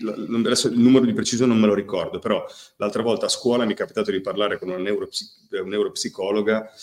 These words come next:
che segue alcuni nostri ragazzi con disabilità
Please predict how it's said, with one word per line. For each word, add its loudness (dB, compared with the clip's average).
che -12
segue 0
alcuni -4
nostri -6
ragazzi -4
con -12
disabilità -4